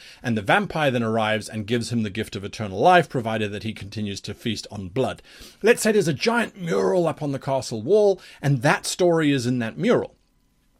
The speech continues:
But the players have completely sidetracked that room. They didn't even stop in that room, or they walked into the room and you say, "There's this brilliant mural on the wall." And one of the players goes, "Yeah, we run through the door into the next room."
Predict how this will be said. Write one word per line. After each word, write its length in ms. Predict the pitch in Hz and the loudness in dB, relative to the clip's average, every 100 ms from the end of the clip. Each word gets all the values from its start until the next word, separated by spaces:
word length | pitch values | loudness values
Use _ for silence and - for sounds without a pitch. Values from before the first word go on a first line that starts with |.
| _ - - | _ -20 -2
But 140 | 226 240 | -2 0
the 60 | |
players 580 | 240 - 359 208 143 139 - - - | -6 0 4 6 4 2 -8 -20 -2
have 160 | 269 | -2
completely 760 | - 339 - - 415 440 - 381 | 2 -2 -2 -6 -2 -2 0 -2
sidetracked 640 | - 262 247 180 165 131 117 | 0 0 -2 -2 -2 -2 -2
that 200 | 131 147 | -2 4
room. 280 | 175 131 | 6 6
They 120 | 104 147 | 2 0
didn't 220 | 208 208 | 0 0
even 180 | 160 143 | 0 -4
stop 320 | - 262 220 | 0 0 0
in 80 | 262 | -2
that 180 | 226 | 0
room, 260 | 196 208 202 | 2 2 2
or 540 | - 349 202 139 160 180 - - | 0 6 8 8 6 2 -10 -2
they 140 | - 165 | 2 4
walked 340 | 156 190 - | 6 4 4
into 320 | - 359 226 | -2 0 2
the 140 | 180 139 | 2 4
room 200 | 139 139 | 2 4
and 80 | 143 | 2
you 60 | |
say, 160 | 143 170 | 2 2
"There's 160 | 196 | 2
this 160 | 233 220 | 2 0
brilliant 800 | 147 - 359 330 302 285 240 226 | -2 10 10 10 8 2 -2 -2
mural 520 | 302 294 285 277 240 | 2 4 4 4 4
on 140 | 220 | 2
the 80 | 226 | 0
wall." 480 | 233 254 226 143 123 | 6 8 10 8 4
And 100 | 160 | 0
one 120 | 190 | 0
of 40 | 190 | 0
the 60 | |
players 220 | 180 180 | 4 4
goes, 200 | - 160 - - - | 4 0 -2 -14 -2
"Yeah, 220 | 202 202 | 8 8
we 120 | 170 190 | 8 6
run 260 | 208 214 | 6 4
through 200 | - 214 | 4 2
the 80 | 175 | 4
door 420 | 170 180 139 147 | 6 8 8 8
into 140 | 170 156 | 2 0
the 60 | |
next 240 | 170 160 156 | -2 -2 0
room." 260 | 131 90 | 0 0